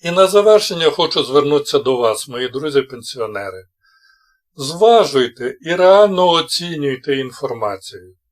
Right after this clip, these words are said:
Віце-прем'єр Юлія Свериденко у коментарі британській газ-, газеті Financial Times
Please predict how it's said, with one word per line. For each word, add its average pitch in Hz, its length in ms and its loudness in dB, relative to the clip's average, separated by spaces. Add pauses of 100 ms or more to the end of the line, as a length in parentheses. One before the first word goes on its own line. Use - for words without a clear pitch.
(580)
Віце-прем'єр 156 1080 0 (720)
Юлія 196 440 2
Свериденко 180 920 0
у 156 140 -8
коментарі 180 760 -2
британській 156 920 -2
газ-, 151 380 2
газеті 151 640 2
Financial 160 1000 0 (640)
Times 208 420 4